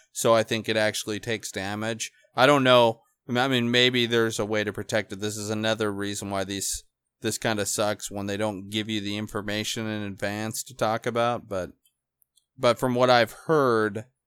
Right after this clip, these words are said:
your horse can take damage from being in the desert too, not just that it's slower.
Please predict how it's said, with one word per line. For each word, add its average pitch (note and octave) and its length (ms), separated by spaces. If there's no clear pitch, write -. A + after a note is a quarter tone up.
your A#2 180
horse B2+ 400
can A2 200
take G#2 240
damage G2+ 640
from A#2 200
being A2 200
in G#2 120
the G#2 60
desert G2+ 420
too, F#2+ 440
not A2 400
just - 460
that G#2 180
it's F#2+ 200
slower. G2 720